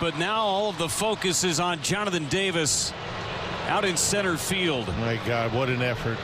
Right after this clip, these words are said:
Speaker 2: Unbelievable play by Jonathan Davis. Did he hold on to the baseball? Looks like he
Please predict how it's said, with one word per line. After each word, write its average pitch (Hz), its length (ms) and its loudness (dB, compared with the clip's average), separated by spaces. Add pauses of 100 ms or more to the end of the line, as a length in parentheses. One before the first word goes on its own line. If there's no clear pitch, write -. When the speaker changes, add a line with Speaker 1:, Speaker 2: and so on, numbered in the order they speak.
(180)
Speaker 2:
Unbelievable 143 1040 2
play 151 280 2
by 131 260 2
Jonathan 139 560 0
Davis. 143 420 2
Did 131 140 0
he 127 80 2
hold 151 220 2
on 156 180 2
to 143 60 2
the 131 80 0
baseball? 151 580 0
Looks 160 240 0
like 151 120 0
he 131 120 0